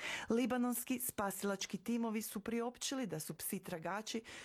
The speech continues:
točno mjesec dana nakon snažne eksplozije u Bejrutu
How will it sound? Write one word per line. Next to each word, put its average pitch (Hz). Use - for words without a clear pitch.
točno 196
mjesec 175
dana 208
nakon 165
snažne 165
eksplozije 180
u 156
Bejrutu 233